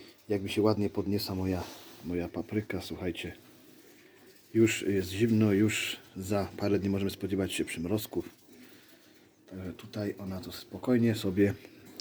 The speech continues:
zimuje. Czekam, aż dojrzeją jeszcze papryki. Tu jest jeszcze kilka praktycznie papryk, e, które gdzieś są jeszcze w formie pączków. Tu jest oświetlenie, tak jak mówiłem. Zrobiłem troszeczkę ultrafioletu.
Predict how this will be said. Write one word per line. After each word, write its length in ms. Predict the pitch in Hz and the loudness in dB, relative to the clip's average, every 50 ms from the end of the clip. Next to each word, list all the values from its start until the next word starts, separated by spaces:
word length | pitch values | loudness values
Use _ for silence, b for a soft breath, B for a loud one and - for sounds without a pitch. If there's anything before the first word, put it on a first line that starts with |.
| B B B B B B B B B B B B B B B B - | B B B B B B B B B B B B B B B B -10
zimuje. 600 | - 90 127 151 156 139 131 127 120 120 120 120 117 110 - - _ _ _ _ - - - - _ _ B B B B B B B B B B B B B | -2 6 10 10 12 12 12 12 12 12 12 12 8 6 -2 -12 _ _ _ _ -20 -20 -20 -20 _ _ B B B B B B B B B B B B B
Czekam, 280 | - 113 110 113 98 101 | 0 2 4 4 4 4
aż 120 | 101 101 | 4 4
dojrzeją 380 | 98 110 107 104 101 110 104 98 | 6 6 6 8 8 6 6 6
jeszcze 200 | 95 - - 98 | 4 2 -2 -2
papryki. 460 | - 92 87 - 117 120 117 - - | -2 -4 -2 2 2 2 2 2 -6
Tu 120 | - - | -2 0
jest 120 | 107 98 107 | 0 0 0
jeszcze 260 | 104 - - - 92 | -2 -4 -4 -4 -4
kilka 380 | - - 131 113 - - 113 101 | 0 2 2 2 4 2 -4 -4
praktycznie 520 | - 98 90 - - 107 - - - 95 | -4 -6 -8 -4 -6 -6 -6 -4 -8 -6
papryk, 540 | - 101 101 98 - - 98 92 - - - - _ _ _ _ _ B B B B B B B B B B B B B - - | -4 -4 -6 -6 -4 -2 -2 -2 -2 -4 -12 -14 _ _ _ _ _ B B B B B B B B B B B B B -18 -14
e, 580 | - 58 62 65 71 78 80 80 82 82 82 80 - | -12 -10 -10 -8 -8 -8 -8 -6 -6 -6 -8 -8 -10
które 240 | - - 95 95 92 | -10 -6 -4 -4 -4
gdzieś 260 | 95 101 110 98 - | -2 -2 -2 -4 -4
są 200 | - 98 92 92 | -4 -4 -4 -4
jeszcze 340 | 95 95 - - - 90 87 | -4 -4 -4 -6 -8 -10 -10
w 20 | |
formie 340 | - - - 98 92 90 92 | -8 -6 -6 -6 -6 -8 -8
pączków. 720 | - - 123 120 107 - - - - 101 95 - - - - _ _ _ _ - _ _ B B B B B B B B B B B B B B B B B _ _ - | -4 -2 -2 -2 -2 -6 -12 -10 -8 -8 -8 -8 -12 -18 -20 _ _ _ _ -20 _ _ B B B B B B B B B B B B B B B B B _ _ -8
Tu 80 | - | -4
jest 200 | 98 87 87 - | -4 -4 -4 -4
oświetlenie, 540 | - 90 - - - 87 - 117 110 101 98 | -10 -10 -10 -10 -12 -10 -6 -4 -2 -2 -2
tak 160 | 90 - 92 | -2 -4 -6
jak 100 | 90 87 | -6 -4
mówiłem. 440 | 85 80 80 98 120 113 107 101 92 | -6 -6 -2 2 2 4 4 2 0
Zrobiłem 360 | 92 98 92 98 104 101 92 | -2 -4 -4 -2 -2 -4 -4
troszeczkę 380 | 85 - - 92 - - - 76 | -4 -6 -10 -10 -10 -8 -4 -2
ultrafioletu. 920 | 85 95 - - 110 95 - - 87 80 87 104 104 107 - 101 98 95 | -2 -2 -2 -4 -8 -8 -6 -6 -6 -4 -2 -2 -2 -2 -2 -4 -2 -2